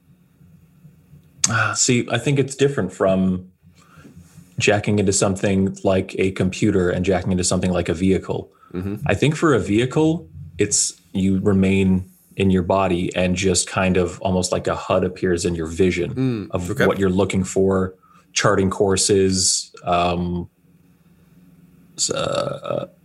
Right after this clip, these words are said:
Speaker 1: various, like, diagnostics and things like that.
Speaker 2: Yeah, yeah, yeah.
Speaker 1: That's how I see that.
Speaker 2: Okay, I like that. That
Speaker 1: Because
Speaker 2: makes
Speaker 1: you
Speaker 2: sense to me.
Speaker 1: wanna, you wanna be driving, right? You need to,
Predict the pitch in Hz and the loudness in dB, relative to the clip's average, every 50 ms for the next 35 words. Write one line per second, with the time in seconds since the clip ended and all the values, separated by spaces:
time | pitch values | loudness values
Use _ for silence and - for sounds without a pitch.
0 | - - - 95 95 92 92 90 - - 87 87 82 92 92 90 92 92 90 101 | -10 0 2 2 4 4 2 0 0 -2 -2 -2 0 0 2 2 2 0 0 0
1 | 87 90 90 - 104 98 - 98 92 - 98 95 92 98 95 92 - 98 98 - | 0 0 0 0 -2 -2 -2 -4 -2 0 0 2 2 0 0 0 0 0 0 2
2 | - 139 117 101 95 104 104 101 98 90 - - _ _ _ _ _ _ _ _ | 2 0 2 2 2 2 2 0 0 -2 -4 -10 _ _ _ _ _ _ _ _
3 | _ _ - - 110 139 139 - 135 104 95 92 95 92 90 - - 82 85 - | _ _ -2 0 0 0 2 2 2 2 2 2 2 2 2 0 -2 -2 -4 -4
4 | 80 80 78 - - - - - - 95 - - _ - - 143 139 120 - 104 | -4 -4 -4 -6 -10 -12 -4 -2 -2 -2 -2 -6 _ -2 0 2 2 2 0 -2
5 | 87 - 117 107 98 92 92 110 104 107 120 127 131 131 123 117 104 - - - | -2 0 2 2 2 2 2 2 2 2 2 0 0 0 0 0 -2 -2 -6 -6
6 | 110 107 110 117 117 110 101 - 92 82 - - 95 104 110 117 104 87 85 73 | -2 0 2 2 2 0 0 -2 -4 -4 -4 0 2 2 2 2 0 -2 -2 -6
7 | 73 - - _ _ - 92 90 98 92 101 98 98 98 92 - 104 87 - - | -8 -10 -14 _ _ -2 0 0 2 2 2 2 2 2 2 0 0 -2 -2 -4